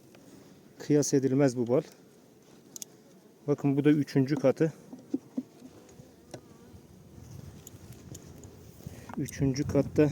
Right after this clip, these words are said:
iki beyaz vermiştim. Beyazları ne yapmış? Bakın bal doldurmuş ama sırlayamamış.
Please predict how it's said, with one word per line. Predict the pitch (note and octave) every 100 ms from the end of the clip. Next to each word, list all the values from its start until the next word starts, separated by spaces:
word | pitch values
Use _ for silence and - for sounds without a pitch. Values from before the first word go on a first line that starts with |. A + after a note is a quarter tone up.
| - - - -
iki | C#3 - C#3
beyaz | C#3 C#3 C3+ A#2
vermiştim. | C3+ A#2+ A#2 A2+ - D3+ - - - - - - - - - - - - - - - - -
Beyazları | D3+ C3 C3 B2+ A#2 C3 C3+ B2+ - - - - - - - - - - - - - - C3+
ne |
yapmış? | C#3 A#2+ - C#3 - - - - - - - - - - - - - - - - - - - -
Bakın | D#3+ - B2+ C3
bal | C#3+ C3
doldurmuş | D#3+ C#3 C3 D3+ E3 B3
ama | D#3 D#3 E3 - - - - - _ - - -
sırlayamamış. | - - C#3 B2 C3+ C#3+ C3 C3+ -